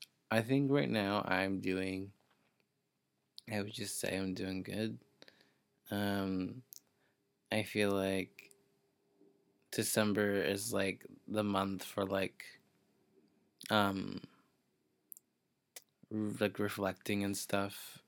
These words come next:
and, you know, just thinking about what you did in the year. And I'll, I would like to do a podcast on that, um, in a few weeks. Um, but I feel like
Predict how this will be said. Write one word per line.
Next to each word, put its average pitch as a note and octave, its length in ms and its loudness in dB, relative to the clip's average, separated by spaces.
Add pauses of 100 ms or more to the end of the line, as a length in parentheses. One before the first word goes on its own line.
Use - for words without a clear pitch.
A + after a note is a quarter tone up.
and, F#2+ 540 -4 (140)
you G#2 100 -2
know, G2 160 0
just A2+ 220 -6
thinking G2 280 -4
about F#2+ 180 2
what F#2+ 100 2
you G2 100 0
did G2 220 -4 (200)
in G2 180 -2
the G2 120 0
year. G2 520 2 (840)
And G#2+ 180 0
I'll, G#2 380 4 (600)
I A2 120 6
would G2+ 180 4
like G2+ 160 4
to - 100 -4
do G2 140 2
a F2 40 -2
podcast F#2 640 2
on F#2+ 120 0
that, G2 320 -2 (140)
um, G#2 460 -2 (540)
in A2 100 -2
a G#2 60 -2
few G2+ 260 2
weeks. G#2+ 600 0 (560)
Um, G#2 560 2 (1000)
but G#2+ 160 10
I G#2 120 4
feel G#2+ 280 4
like G#2 460 2